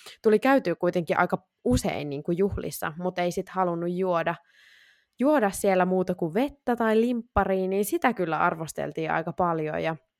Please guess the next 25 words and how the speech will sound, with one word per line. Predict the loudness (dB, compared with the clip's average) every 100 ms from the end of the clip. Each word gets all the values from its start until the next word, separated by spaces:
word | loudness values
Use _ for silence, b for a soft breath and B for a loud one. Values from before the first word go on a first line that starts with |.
| _ _ _ _ _ -6
sitten | -2 -2 -2
on | -2
myös | -4
tullut | -2 -4 -4
ihan | -4 -2 -2
semmoisten | -4 -4 -4 -6 -6
niinku | -6 -6 -4
muissakin | -2 -2 -2 -6 -10
kuin | -4 -4
opiskeluympyröissä, | -4 -8 -4 -4 -4 -8 -6 -6 -6 -4 -2 -2 -4 -2 -2 -4 -8
niin | -10 -12 B B B B B B
paljonkin | 2 4 2 0
asiaa | -2 2 0
siitä, | 0 -4 -4 -4
että | -4 -2
mä | -2 -2
saatan | -2 -2 -2 2
oikeasti | 2 2 0 -2
vaikka | -4 -6 -6
ottaa | -8 -6 -6
se | -4
yhden | -4 -4 -6
ja | -8
se | -6
riittää, | -4 -4 -6 -8 -6 -2 -2